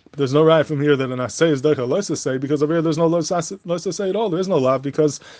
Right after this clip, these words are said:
once you're doing a mitzvah, mitzvah Lav Ha'Henison, the Hana goes away, and there's no Isser to begin with. So how could the Gemara learn out from here to all over this concept of Aseh Daicha Lo Aseh? L'chai, there is no Lo Aseh, Lo Aseh here at all.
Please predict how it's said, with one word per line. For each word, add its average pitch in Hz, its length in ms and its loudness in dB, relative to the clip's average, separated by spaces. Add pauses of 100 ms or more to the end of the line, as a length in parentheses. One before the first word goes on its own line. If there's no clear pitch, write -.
(160)
once 165 180 0
you're 151 80 2
doing 156 160 4
a 165 60 2
mitzvah, 160 420 2 (300)
mitzvah 156 300 0
Lav 131 80 0
Ha'Henison, 160 560 -2
the 127 100 -4
Hana 135 260 -2
goes 131 200 -2
away, 165 340 4 (300)
and 139 100 -8
there's 139 140 -4
no 151 140 0
Isser 147 300 -4
to 139 80 -6
begin 165 300 2
with. 156 260 2 (260)
So - 140 -6
how 175 140 0
could 170 160 -2
the 143 60 -2
Gemara 160 240 0
learn 156 200 2
out 180 140 -2
from 147 180 -4
here 139 300 0 (280)
to 143 100 -6
all 165 240 0
over 151 360 4
this 143 340 -8
concept 151 340 -2
of 143 80 0
Aseh 156 240 -4
Daicha 160 140 0
Lo 185 160 0
Aseh? 156 340 2
L'chai, 151 240 2
there 147 160 -2
is 147 120 -2
no 139 120 -2
Lo 143 140 0
Aseh, 135 520 -6
Lo 147 160 4
Aseh 127 480 -4
here 131 300 0 (400)
at 127 100 2
all. 131 220 0